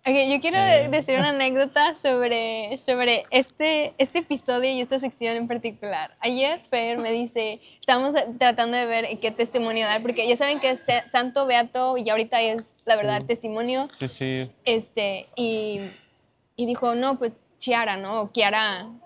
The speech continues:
Speaker 1: Chiara en italiano, pero Chiara se escribe". Y yo, "Ah, ok", me dice, "¿La conoces?". Y yo,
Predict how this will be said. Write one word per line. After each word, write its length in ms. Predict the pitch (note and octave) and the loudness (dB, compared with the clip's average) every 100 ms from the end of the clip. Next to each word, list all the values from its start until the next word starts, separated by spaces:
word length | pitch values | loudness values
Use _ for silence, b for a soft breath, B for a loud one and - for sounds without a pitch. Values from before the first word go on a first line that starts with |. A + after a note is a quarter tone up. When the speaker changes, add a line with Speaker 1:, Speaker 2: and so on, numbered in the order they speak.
| - | -8
Speaker 1:
Chiara 220 | - G#3+ | 0 2
en 80 | A3+ | 2
italiano, 480 | A#3+ G#3 F#3+ F#3 F3+ | -2 -2 -4 -8 -6
pero 200 | G3+ E3 - | -6 -6 -4
Chiara 360 | - G3+ G#3+ | -2 0 -2
se 80 | A#3 | -6
escribe". 400 | - F#3 D#3+ - _ _ _ - | -8 -12 -14 -14 _ _ _ -8
Y 160 | B3+ A#3 | -2 0
yo, 100 | C4 | -2
"Ah, 200 | D4+ E4 | -4 -8
ok", 140 | D4 D4 | -6 -4
me 120 | C#4+ C4+ | -2 -2
dice, 140 | C4+ | -2
"¿La 120 | B3+ | -2
conoces?". 440 | B3 C4 C#4+ C#4 B3 | -2 -6 -6 -6 -4
Y 80 | B3 | -2
yo, 280 | B3+ A3 | -2 -2